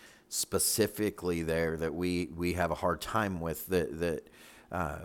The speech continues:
Reformed people have a hard time with, because we see things like, you know, Christ ruling, and Satan being bound, and, and these things, and they, they, okay, well, how can, how can these things happen? They can't reconcile, so this has got to be something that,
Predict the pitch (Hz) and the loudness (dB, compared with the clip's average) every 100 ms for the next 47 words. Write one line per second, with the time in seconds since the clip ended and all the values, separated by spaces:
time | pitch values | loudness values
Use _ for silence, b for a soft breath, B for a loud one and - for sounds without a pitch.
0 | 60 53 85 85 110 101 90 92 82 78 | -10 -4 -2 4 6 6 4 -2 -2 -2
1 | 80 73 82 71 95 92 85 71 - 71 | -2 -2 -4 -2 -2 0 -2 -6 -10 -10
2 | 76 80 80 - 85 80 73 b b b | -10 -6 -2 0 2 2 -2 b b b
3 | _ - 101 90 85 82 82 80 73 - | _ 0 4 4 2 0 2 2 2 -4
4 | 87 80 76 - - 90 78 - 95 95 | -4 -4 -6 -8 -2 0 0 0 2 4
5 | 92 87 87 85 - 87 82 - 95 82 | 2 0 -2 -6 -10 -18 -6 0 2 2
6 | 82 82 73 101 101 95 95 92 80 76 | 0 -2 -2 2 2 2 2 0 -2 -4
7 | 73 78 76 85 - 87 85 85 78 82 | -6 -8 -6 -4 -4 -2 -2 -4 -4 -4
8 | 78 73 62 71 82 82 - 85 80 76 | -6 -8 -10 -8 -4 -4 -2 -2 -2 0
9 | 98 92 87 82 78 b b b b - | 0 0 -4 -6 -10 b b b b -2
10 | 95 87 90 98 95 - 95 92 95 92 | 0 0 0 -2 -2 -2 -2 -2 0 0
11 | 87 87 87 - 87 82 95 95 87 98 | 0 -4 -4 -4 -4 -2 -2 -2 -2 0
12 | 90 87 87 87 87 78 - 95 - - | 0 0 -2 -2 -4 -6 0 0 0 -4
13 | 87 - 85 80 85 85 80 78 76 76 | -4 -2 -4 -4 -6 -6 -6 -6 -6 -8
14 | - - | -12 -14